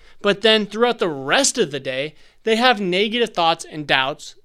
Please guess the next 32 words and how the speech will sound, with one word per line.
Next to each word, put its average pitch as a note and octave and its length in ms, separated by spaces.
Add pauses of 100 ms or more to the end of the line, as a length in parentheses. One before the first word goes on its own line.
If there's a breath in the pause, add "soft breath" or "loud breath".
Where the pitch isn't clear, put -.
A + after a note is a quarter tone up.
which D3+ 320
have D3 220
negative C#3 600
emotion C#3 680 (360 soft breath)
and C#3 320 (100)
thus F3+ 400
negative D3+ 680
frequency C#3 800
and C3+ 120
vibration, G3 680 (320 soft breath)
which G#3 240
repels A#3 1040
their E3+ 180
desires C3+ 720
away. C3+ 680 (1300 soft breath)
Again, G3 560 (240 soft breath)
that's G#3 280
why G#3+ 200
in G3+ 160
the E3 100
new C#3 340
era G#3+ 220
of F3 80
health, F#3 300
we D#3 220
have F#3 360
you G3+ 140
be F#3 180
conscious B2+ 540
of B2+ 160
your B2+ 100
thoughts B2+ 400